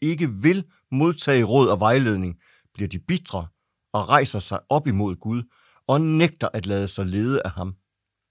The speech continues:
Resultatet bliver, at den frelsesplan, Gud havde tilrettelagt og var i færd med at udføre,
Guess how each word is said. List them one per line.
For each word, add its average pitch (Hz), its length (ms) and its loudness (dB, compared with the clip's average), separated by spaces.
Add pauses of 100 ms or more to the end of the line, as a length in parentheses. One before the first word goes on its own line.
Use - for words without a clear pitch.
(1500)
Resultatet 160 580 4
bliver, 156 220 4
at 117 120 2
den 165 140 2
frelsesplan, 139 800 4 (160)
Gud 170 180 2
havde 117 160 4
tilrettelagt 120 720 2 (340)
og 131 140 0
var 151 100 12
i 151 60 10
færd 170 300 8
med 156 120 6
at 151 160 6
udføre, 123 560 2